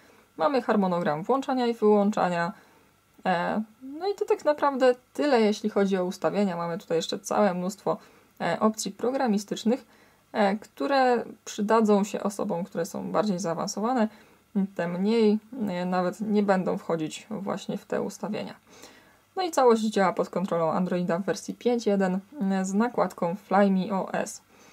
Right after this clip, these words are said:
Jeśli chodzi o pamięć, e, ja mam wersję z szesnaście giga pamięci wewnętrznej. E, no i do dyspozycji mamy czternaście pięćdziesiąt sześć giga.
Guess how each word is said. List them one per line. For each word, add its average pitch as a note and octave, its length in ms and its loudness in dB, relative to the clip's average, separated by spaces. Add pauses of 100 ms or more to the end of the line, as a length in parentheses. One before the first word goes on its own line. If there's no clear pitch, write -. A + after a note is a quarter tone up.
(360)
Jeśli - 220 -4
chodzi A3+ 240 2
o E3+ 80 4
pamięć, G#3+ 580 0
e, F3 200 -2
ja F3 100 -2
mam E3 200 -4
wersję F3+ 320 -6
z - 140 -8
szesnaście G#3+ 520 -6
giga B3+ 220 -2
pamięci A3+ 400 0
wewnętrznej. G#3 640 0 (520)
E, F3+ 300 0
no G#3 180 0
i C4+ 120 -2
do A3 100 4
dyspozycji G3 880 -2
mamy E3+ 440 -2
czternaście G3+ 680 0
pięćdziesiąt F#3 480 -8
sześć F#3+ 280 -6
giga. A3 380 0